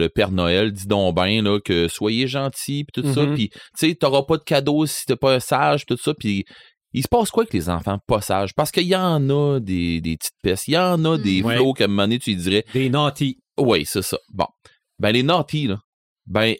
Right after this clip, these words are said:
Speaker 1: eux autres, là, il se passe quelque chose avec eux autres. Et le Père Noël dit pas ça dans le vide, de même, pour le fun. Il y a Krampus, justement, Krampus, que lui, quand il s'en, quand il débarque, c'est pour, euh, enlever les enfants qui ont été, euh,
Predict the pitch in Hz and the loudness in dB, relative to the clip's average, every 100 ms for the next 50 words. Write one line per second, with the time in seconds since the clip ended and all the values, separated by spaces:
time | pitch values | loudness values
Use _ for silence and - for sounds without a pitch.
0 | - 120 123 147 156 117 95 87 - 95 | 2 2 2 0 0 0 0 -4 0 0
1 | 90 87 - 90 80 73 73 73 67 67 | 0 -4 -2 -4 -4 -6 -8 -10 -10 -14
2 | - _ _ - - 87 95 101 104 123 | -16 _ _ -16 -4 0 2 2 0 0
3 | 123 110 135 117 117 - 104 - 110 113 | 2 2 2 -2 -4 0 0 0 0 2
4 | 113 - - 98 92 117 110 90 104 104 | 0 -4 -12 -10 -2 0 0 0 -2 -2
5 | 95 95 87 92 104 92 95 82 - 107 | -2 0 0 -2 -4 -4 -4 -4 0 -2
6 | 127 - _ _ 90 107 131 - 131 127 | -2 -10 _ _ -2 0 0 0 0 0
7 | 110 113 117 - - - 82 82 - 104 | 0 -2 -2 -8 -10 -4 -2 -2 -2 -2
8 | 101 120 143 - - - - 98 95 110 | 0 -2 -4 -10 -20 -10 -2 0 0 -2
9 | 147 143 123 113 - 110 92 117 127 113 | -2 -2 -2 -4 -2 -2 -2 -4 -6 -4
10 | 98 87 101 - _ _ - 160 156 143 | -2 -2 -4 -10 _ _ -2 -2 2 0
11 | 123 107 95 92 - 123 113 107 123 117 | 0 0 2 2 0 0 2 0 0 0
12 | 87 92 90 85 101 98 95 85 85 82 | -2 -2 -4 -4 -4 -4 -4 -6 -4 -4
13 | - 85 82 82 76 69 69 64 62 | -4 -4 -2 -2 -2 -2 -2 -2 -6